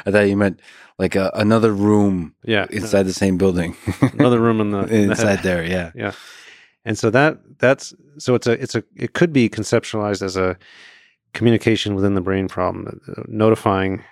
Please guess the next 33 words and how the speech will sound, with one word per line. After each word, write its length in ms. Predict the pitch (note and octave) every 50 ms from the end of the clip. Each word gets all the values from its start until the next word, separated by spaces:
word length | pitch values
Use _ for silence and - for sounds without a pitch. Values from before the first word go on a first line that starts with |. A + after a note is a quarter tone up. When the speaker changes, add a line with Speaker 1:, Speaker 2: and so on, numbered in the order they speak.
| _ _
Speaker 2:
what's 260 | - G#2+ G#2+ - -
another 340 | _ C#3 A2+ A2+ G#2 G2+ G2
part 180 | F#2 - G2+ F#2+
of 60 | F#2
the 40 | F#2
brain, 160 | F#2+ F#2+ F#2
what's 140 | F#2 F#2 -
going 260 | - G#2 F#2+ F#2 F#2
on. 160 | F#2 F#2 F#2
And 100 | F#2+ A2 C3+
there's 100 | D3 -
some 180 | - D#3 C3
evidence, 520 | A2+ A2+ G2+ G2 G2 F#2 - - - - -
uh, 360 | - G2+ G#2 G2+ - G2+ - - _ _ D3+ _
consistent 480 | - - F#2+ - - - - - - A2+
with 100 | G2+ G2
that. 160 | G2+ - - - - - - _ _ _ _ _ _ _ _ - - - - - - - - - _ _
Speaker 1:
I 60 | C3
don't 120 | C#3 D3
know 80 | D#3 D3+
if 120 | C3 A#2+
you 40 | C3
can 360 | - - A#2+ G#2+ G#2 F#2 - -
help 340 | - - - C3 B2+ A2+ -
with 80 | A2 F2
this, 160 | G2 G2 F2+
but 240 | - _ F#2+ F2+ F2+ -
I 260 | - G2+ G2 F#2+ F2+
sometimes, 840 | - - - A2+ A2 - A#2+ A2+ G#2 G2+ F#2+ F2+ - - - - - _ _ _ _ _
'cause 120 | _ - -
I've 100 | G2 F#2
been 200 | G2+ F#2+ F#2 E2+
t-, 120 | - -